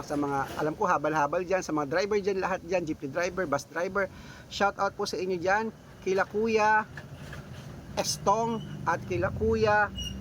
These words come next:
Jack. Hello, shout out po sa inyo. Maraming, maraming salamat po. Humihingi po sila ng three-digit lucky numbers at four-digit. Ibibigay ko po yan sa inyo, mga kalaki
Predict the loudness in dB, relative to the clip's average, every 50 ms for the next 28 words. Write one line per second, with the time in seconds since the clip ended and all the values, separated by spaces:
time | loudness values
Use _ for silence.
0 | -8 -6 -6 0 2 4 4 4 4 2 -4 -6 -4 -2 0 2 2 0 2 2
1 | 2 2 2 2 0 0 0 0 -2 -4 -4 -2 -2 0 0 0 0 2 2 2
2 | 2 2 2 2 4 4 4 4 4 2 2 2 2 2 4 2 2 0 0 2
3 | 2 2 2 0 -4 -6 -4 -4 -4 -2 0 0 2 2 2 2 2 2 2 2
4 | 0 0 0 2 2 4 2 2 0 0 0 0 0 2 2 2 2 2 0 2
5 | 2 0 0 2 0 0 0 0 0 0 0 -2 -2 -2 0 0 2 2 2 0
6 | 2 2 2 2 2 0 0 0 2 2 2 2 4 4 4 4 2 0 0 0
7 | 0 0 0 0 0 0 2 2 2 2 2 2 4 4 4 4 2 0